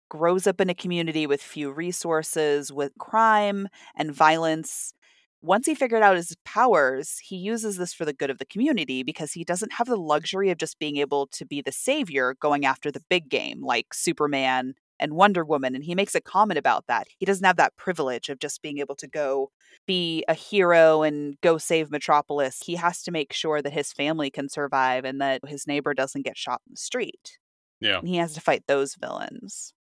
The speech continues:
Speaker 2: Have you ever watched the T V show?
Speaker 1: I haven't. No, I haven't watched the T V show. Is
Speaker 2: Okay.
Speaker 1: it, yeah, I'll have to check it out.
Speaker 2: I haven't watched it for a while, but I remember it was really good.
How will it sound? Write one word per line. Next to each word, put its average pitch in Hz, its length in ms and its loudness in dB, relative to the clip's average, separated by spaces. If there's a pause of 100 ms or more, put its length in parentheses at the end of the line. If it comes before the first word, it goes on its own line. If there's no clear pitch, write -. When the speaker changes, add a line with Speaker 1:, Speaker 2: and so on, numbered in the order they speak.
(160)
Speaker 2:
Have 147 120 -2
you 190 60 6
ever 190 120 0
watched 180 220 2
the 170 60 -8
T 156 120 -2
V 135 100 -2
show? 190 240 -2 (460)
Speaker 1:
I 190 60 -2
haven't. 214 720 -2
No, 185 360 0
I 139 100 4
haven't 170 760 -2
watched 151 280 -6
the 143 80 -12
T 139 180 -16
V - 140 -14
show. - 200 -6 (560)
Is 110 160 -2
Speaker 2:
Okay. 147 180 -2
Speaker 1:
it, 165 60 -8
yeah, 170 180 6
I'll 151 120 8
have 180 160 -2
to - 60 -12
check 196 220 -2
it 160 80 -2
out. - 520 -2 (240)
Speaker 2:
I 147 400 2
haven't 143 260 -2
watched 117 320 -2
it 117 100 -10
for 113 120 -6
a 104 60 -4
while, 101 260 -2
but - 100 -10
I 101 40 -4
remember 110 240 -6
it - 40 -8
was 104 180 -12
really 90 140 -10
good. 87 380 -10